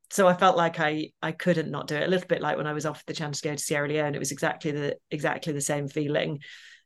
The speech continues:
Um, and then what I, you know, did I go into it thinking, um, "This is my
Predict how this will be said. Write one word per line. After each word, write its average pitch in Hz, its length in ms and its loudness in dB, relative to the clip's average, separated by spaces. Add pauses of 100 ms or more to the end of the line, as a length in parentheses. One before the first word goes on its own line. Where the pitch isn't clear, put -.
(180)
Um, 170 480 6 (360)
and 208 160 8
then 226 240 6
what 240 200 6
I, 220 460 2 (200)
you 240 160 2
know, 233 120 6
did 247 180 2
I 240 100 6
go 233 240 4
into 202 320 2
it 165 160 0
thinking, 165 800 -2 (600)
um, 160 640 2 (1000)
"This 180 300 4
is 180 140 4
my 156 680 0